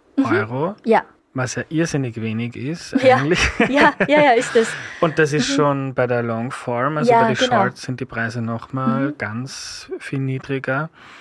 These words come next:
Speaker 2: Also da braucht man dann schon jede Menge Views,
Speaker 1: Ja.
Speaker 2: damit man davon quasi ein normales
Speaker 1: Ja, also
Speaker 2: Angestellten-
Speaker 1: deswegen, das war das klassische Berechnungsformel, ähm, für eine Million Views im Monat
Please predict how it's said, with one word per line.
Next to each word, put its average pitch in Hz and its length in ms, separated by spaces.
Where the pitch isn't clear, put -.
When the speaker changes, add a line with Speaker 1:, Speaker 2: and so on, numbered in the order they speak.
Speaker 2:
Also 139 200
da 131 100
braucht 120 300
man 147 100
dann 139 120
schon 131 180
jede 127 220
Menge 131 320
Views, 139 440
Speaker 1:
Ja. 226 100
Speaker 2:
damit 139 220
man 131 160
davon 127 520
quasi 123 220
ein 120 60
normales 113 460
Speaker 1:
Ja, 180 320
also 226 260
Speaker 2:
Angestellten- 120 800
Speaker 1:
deswegen, 247 380
das 226 180
war 240 80
das 226 340
klassische - 640
Berechnungsformel, 202 1160
ähm, 190 360
für 202 180
eine 208 300
Million 196 320
Views 185 340
im 202 80
Monat 185 500